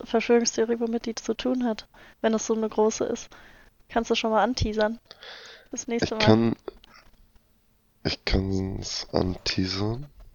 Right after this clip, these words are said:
Speaker 2: Äh, und zwar geht's um das damalige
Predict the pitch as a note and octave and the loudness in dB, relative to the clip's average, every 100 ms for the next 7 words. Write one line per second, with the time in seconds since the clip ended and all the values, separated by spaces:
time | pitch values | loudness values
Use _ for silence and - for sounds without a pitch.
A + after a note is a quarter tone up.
0 | _ _ - E2 F#2+ F2 G2 F#2 G2 G2 | _ _ -2 4 6 8 6 6 6 6
1 | G#2+ - - F#2+ F2+ F#2 - - - - | 4 2 2 4 6 6 6 0 -2 -10
2 | - - - - - - - - - - | -12 -10 -10 -12 -12 -12 -14 -14 -14 -14
3 | - - - _ - - G#2 A2+ A#2 A2+ | -16 -18 -20 _ -12 8 10 10 10 10
4 | A2 G#2 G#2+ A2 - | 10 12 12 12 12